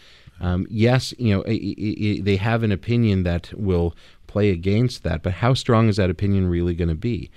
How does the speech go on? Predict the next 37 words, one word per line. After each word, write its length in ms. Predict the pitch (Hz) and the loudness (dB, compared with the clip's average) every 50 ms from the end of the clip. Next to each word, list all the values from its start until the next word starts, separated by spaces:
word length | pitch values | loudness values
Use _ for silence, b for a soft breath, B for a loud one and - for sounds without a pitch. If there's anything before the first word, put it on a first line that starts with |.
| B B B B B | B B B B B
To 140 | B - 143 | B -2 -2
some 240 | 139 - 196 220 214 | 0 0 0 0 0
extent, 340 | 175 - - - 95 92 90 | 0 -2 0 -2 0 0 0
it's 140 | 95 95 - | -2 -4 0
gonna 200 | - 110 98 92 | 0 2 2 2
depend 320 | 87 90 - - 107 104 101 | 0 -2 -2 0 0 2 2
on 100 | 92 90 | 2 2
the 120 | 87 85 | 0 0
expertise 580 | 92 92 - - - 90 - - 98 90 82 101 | -2 -4 -6 -6 -6 -6 -4 -4 -4 -4 -2 -2
of 180 | 90 85 82 - - | -4 -4 -4 -8 -8
your 340 | - 95 85 90 95 101 101 | -8 -4 -2 0 2 2 2
doctors 460 | 92 90 87 92 - - 98 87 80 | 2 0 -2 -2 -2 -2 -4 -2 0
and 140 | 87 85 82 | 0 0 0
that 160 | 78 78 73 | 0 -2 -4
insurance 480 | 64 - - - 160 170 135 113 - - | -6 -6 -2 0 2 2 2 0 -2 -4
doctor. 320 | - - 76 - - - | -6 -6 -6 -8 -8 -6
I 140 | - 85 127 | 2 4 4
don't 160 | 123 123 107 | 6 6 6
know 160 | 107 104 101 90 | 4 4 4 2
who 160 | 98 98 87 | 0 -2 -2
they 140 | 82 92 95 | -2 -2 -4
used. 460 | 87 82 76 57 52 - - - - b b b b b b b b - | -4 -6 -10 -12 -12 -16 -18 -20 -20 b b b b b b b b -4
And 140 | - 104 113 - | -2 -2 0 2
even 240 | - 180 185 202 | 2 4 6 6
if 140 | 202 180 - | 6 4 4
we 300 | - 131 123 117 120 107 | 2 0 2 2 0 -2
were 380 | - - 113 104 101 98 95 92 | -2 -2 2 2 4 4 2 0
to 300 | - - - - 107 92 | -2 -4 -4 0 0 0
assume 420 | 85 - - - 131 120 98 90 | 0 -2 0 0 2 4 4 4
that 140 | 90 90 87 | 2 0 0
they 100 | 87 85 | 0 -2
hired 440 | 87 85 80 98 95 95 98 95 92 - | -2 0 0 2 2 2 2 0 0 0
someone 300 | 110 95 98 95 90 87 | 0 2 2 2 2 0
who 120 | 92 95 | 0 -2
is 100 | 90 85 | -2 -2
a 120 | 87 87 | -2 -4
so-called 500 | 85 - - 107 110 - - 95 95 92 | -2 -2 -2 -2 -2 0 -2 0 0 0